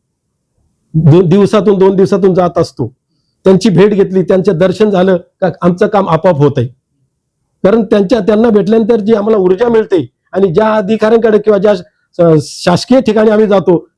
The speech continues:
तिथं आमचं काम झालं असं आम्हाला स्वतःला वाटतंय. कारण आम-, आमच्या आमदार साहेबांनी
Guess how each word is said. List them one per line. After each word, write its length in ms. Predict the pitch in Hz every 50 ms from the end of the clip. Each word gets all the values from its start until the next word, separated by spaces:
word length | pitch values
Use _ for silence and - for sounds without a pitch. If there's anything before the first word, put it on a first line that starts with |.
| _
तिथं 200 | - 196 190 -
आमचं 300 | 240 202 196 202 - 226
काम 220 | 208 - - 208 214
झालं 280 | 175 160 175 190 208 202 - _ _ _ _ -
असं 180 | 170 160 - 220
आम्हाला 340 | 190 185 202 202 202 196 180
स्वतःला 360 | - - 180 156 214 208 196
वाटतंय. 340 | 185 170 143 - - 151 131
कारण 400 | - - _ _ - 180 190 190
आम-, 220 | 175 175 185 180 -
आमच्या 240 | 156 160 156 208 190
आमदार 240 | 175 175 175 196
साहेबांनी 500 | 180 - 180 175 185 185 185 190 196 196